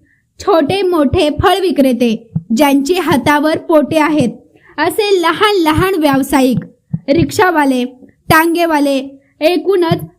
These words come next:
पांडुरंगाच्या मंदिरावर ज्यांची उपजीविका अवलंबून आहे, अशांवर उपासमारीची वेळ आलेली आहे. पंढरीचा पांडुरंग हा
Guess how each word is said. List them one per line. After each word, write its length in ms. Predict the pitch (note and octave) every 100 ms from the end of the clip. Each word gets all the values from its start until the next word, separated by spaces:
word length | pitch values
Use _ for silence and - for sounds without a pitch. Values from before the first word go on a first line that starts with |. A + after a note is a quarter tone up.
| -
पांडुरंगाच्या 880 | D#4+ D#4+ E4 G4 F4 D#4 D4+ C#4+ F4+
मंदिरावर 760 | F#4 E4 D4+ F4 D#4+ C#4+ C4+ A#3+ - A#3+
ज्यांची 520 | C#4+ E4 E4+ F4 A4
उपजीविका 800 | D4 G4 A4+ A4 F#4+ D#4+ D#4 F4+
अवलंबून 640 | D4 C#4 C#4+ D#4+ F4+ G4
आहे, 320 | D#4+ D#4 D4 A3 - _ _ _ _ _
अशांवर 720 | - E4+ G4 G4 F#4+ D4+ E4 F#4+ - C#4+
उपासमारीची 880 | D#4+ G4+ G#4+ G4+ D#4+ D4 C#4+ - F4+
वेळ 300 | D#4 D4+ D4+
आलेली 340 | C#4 B3+ B3+
आहे. 320 | B3 C4+ B3+ - -
पंढरीचा 720 | D4 D4 D#4 F4 F#4 D#4 F4 F4+
पांडुरंग 640 | F#4 C#4+ D4 D#4 E4 D4+ D4 D#4+ - - -
हा 200 | -